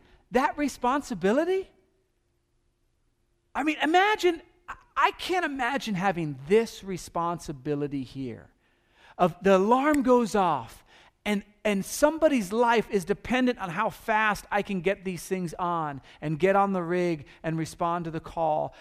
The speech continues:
And, and somebody's life is dependent on me overcoming my fears and climbing a ladder, which that's where it stops for me. Second rung,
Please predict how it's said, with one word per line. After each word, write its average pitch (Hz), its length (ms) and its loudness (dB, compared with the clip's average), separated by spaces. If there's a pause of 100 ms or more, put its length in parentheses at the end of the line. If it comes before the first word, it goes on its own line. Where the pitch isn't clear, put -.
(140)
And, 170 240 -6
and 175 120 -2
somebody's 285 600 0
life 247 540 0
is 233 160 -4
dependent 240 520 -2
on 214 200 0
me 226 180 2
overcoming 247 720 2
my 220 180 -2
fears 208 500 -2 (220)
and 185 160 -4
climbing 233 420 0
a 226 60 0
ladder, 208 420 2
which 160 220 -2 (180)
that's 190 240 4
where 185 120 0
it 170 100 -4
stops - 400 -2
for 156 160 -4
me. 131 280 -6 (200)
Second 202 460 0
rung, 214 340 2